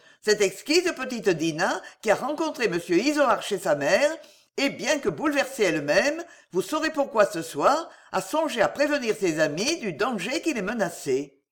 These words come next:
Une lettre anonyme arrivée, paraît-il, après plusieurs autres, avertissait le père de Geneviève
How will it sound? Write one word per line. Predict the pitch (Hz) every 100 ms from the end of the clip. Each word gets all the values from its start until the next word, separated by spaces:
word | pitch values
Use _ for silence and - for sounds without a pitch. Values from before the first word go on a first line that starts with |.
| _ _ _ _ _ -
Une | 190 180
lettre | 196 294 320
anonyme | 277 247 240 220
arrivée, | 165 160 143 165 294
paraît-il, | - 214 175 - 190 285 320 -
après | 196 180
plusieurs | - 262 294 208 135
autres, | 160 214 262 311 - _ - _
avertissait | 170 175 285 311 302 226
le | 156
père | 151 254 196
de | 139
Geneviève | 160 226 180 208 180 269